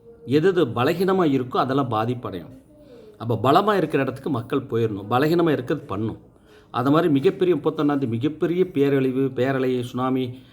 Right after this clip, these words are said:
அது ஃபுல்லா இந்தியாவுல பூந்து, தென் மாவட்டம், அதாவது சவுத் இந்தியாவுல, அ, நம்முடைய கன்னியாகுமரி, தூத்துக்குடி, இந்த மாதிரி விஷயங்கள் நிறையா நடக்கும் அப்படின்னு சொல்லி ஆய்வு சொல்லி, அங்கு வாழும் வசிக்கிற, வசிக்கிற மக்களை மிரட்டி,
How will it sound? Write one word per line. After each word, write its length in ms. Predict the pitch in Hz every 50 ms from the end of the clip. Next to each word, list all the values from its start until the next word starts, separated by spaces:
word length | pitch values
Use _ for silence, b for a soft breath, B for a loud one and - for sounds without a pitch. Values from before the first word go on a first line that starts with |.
| B B _
அது 220 | - 117 117 117
ஃபுல்லா 240 | 117 - 135 139 139
இந்தியாவுல 380 | 131 127 127 131 135 131 123 123
பூந்து, 420 | - 131 127 123 127 127 127 123 123
தென் 160 | 127 123 131
மாவட்டம், 460 | 135 131 131 123 123 120 120 127 113
அதாவது 460 | 117 113 123 123 120 123 120 117 117
சவுத் 320 | 113 - 120 123 120 120 131
இந்தியாவுல, 640 | 120 123 120 120 117 120 120 120 113 113 110 117 B B B B B B B B _ - 113
அ, 100 | 117 117
நம்முடைய 400 | 117 117 120 117 117 120 120 117
கன்னியாகுமரி, 680 | 120 120 120 131 131 123 127 120 120 120 123 117 120 117
தூத்துக்குடி, 540 | 120 123 120 120 120 117 120 120 117 104 - - - - _ _ -
இந்த 180 | 123 120 127
மாதிரி 220 | 120 131 127 131 127
விஷயங்கள் 440 | 120 120 - 120 117 117 113 110 110
நிறையா 160 | 123 123 123
நடக்கும் 340 | 120 110 113 113 - 117 110
அப்படின்னு 200 | 104 117 113 113
சொல்லி 220 | 113 113 110 110
ஆய்வு 180 | 104 107 107 104
சொல்லி, 200 | - 117 147 180
அங்கு 280 | 151 110 107 101 107
வாழும் 320 | 101 107 117 131 139 127 127
வசிக்கிற, 500 | 110 110 - - 143 - 131 117 117 B B B B B _
வசிக்கிற 480 | - 104 110 117 - 147 - 151 131 117
மக்களை 380 | 110 107 101 - - 143 131
மிரட்டி, 800 | 113 101 101 95 104 117 135 135 135 - 139 120 117 110 95 95